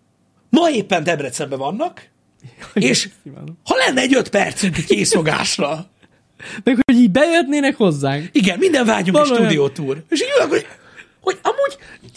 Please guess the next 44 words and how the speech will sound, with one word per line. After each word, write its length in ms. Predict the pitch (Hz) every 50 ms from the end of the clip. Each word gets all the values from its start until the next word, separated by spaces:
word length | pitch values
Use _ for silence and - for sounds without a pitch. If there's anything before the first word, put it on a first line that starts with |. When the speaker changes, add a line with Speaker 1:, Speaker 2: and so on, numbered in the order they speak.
| - 330 -
Speaker 1:
amúgy 220 | 247 349 415 392
az 160 | 330 190 - -
emberek, 540 | - 359 453 466 480 494 480 440 - - _ _ _
Speaker 2:
Miért 200 | 339 214 170 160
Speaker 1:
és 60 | 135 -
most 120 | 247 -
Speaker 2:
nem? 80 | 480 -
Speaker 1:
nem 100 | - 208
azért 140 | 247 247
minden 240 | 294 339 320 262 165
tisztelet, 420 | - 226 196 - - 160 160 151 -
meg 120 | - -
köszi, 260 | - - - - -
nagyon 220 | 190 214 214 180 160
aranyosak 400 | 139 139 131 139 - - 139 -
vagytok 300 | 160 143 - - 151 -
tényleg, 340 | - 170 131 127 127 120 120
de 80 | 160
hogy 140 | 208 320 370 440
mennyire 380 | 494 571 587 571 571 494 294 214 185 196
gondoltuk 420 | 190 185 185 170 160 - 175 -
minket 320 | 180 170 160 160 165 160
ilyen 180 | 180 151 143 151
izé, 240 | 151 160 156 147 135 135 127 120 - - - - - - - 165
tehát 220 | - 180 - - - - - - - - _ _
Speaker 2:
Nem 180 | 285 247 196
értem. 520 | 180 156 147 151 151 - 175 160 156 165 - _ _ _
Speaker 1:
hogy 120 | - 208
Speaker 2:
Komolyan 280 | 196 220 190 - 480 -
Speaker 1:
tényleg 220 | 269 554 - - -
Speaker 2:
nem. 80 | - 254
Speaker 1:
mindenki 320 | 302 359 381 359 254 240
azt 140 | 247 254 -
hiszi, 120 | 349 294
hogy 80 | 262 247
mi 60 | 220
semmit 680 | - - - - - - - 294 294 311 320 311 240 -
nem 120 | 285 277
csinálunk 260 | 214 269 247 220 185 -
az 40 | - 170
életben. 560 | 185 196 220 226 220 196 151 120 113 113 110 - - - - - - - - - 320 - - 349 339 -
Speaker 2:
Igen. 160 | - 285 254 - - - - _ _ _ _ _ _ _ _ _ 403 392 392 392 392 - - - - - - 403 359 339 339 _ _
Ó, 400 | 415 392 381 392 349 302 320 294 262
Istenem. 400 | 240 - - - 208 196 190